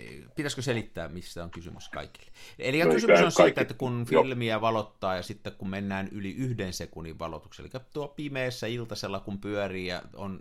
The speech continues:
Speaker 1: pitkiä valotusaikoja tuolla jalustalla kuvataan, niin sit se filmin ominaisuus on semmonen, että se niin kun,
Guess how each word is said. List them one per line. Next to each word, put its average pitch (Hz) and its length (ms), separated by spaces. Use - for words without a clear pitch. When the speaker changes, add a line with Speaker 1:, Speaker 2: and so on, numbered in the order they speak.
Speaker 1:
pitkiä 113 420
valotusaikoja 85 920
tuolla 92 400
jalustalla 120 560
kuvataan, 87 500
niin 92 80
sit - 120
se 131 80
filmin 165 400
ominaisuus 120 600
on 101 100
semmonen, 104 380
että 95 340
se - 120
niin 110 160
kun, 117 320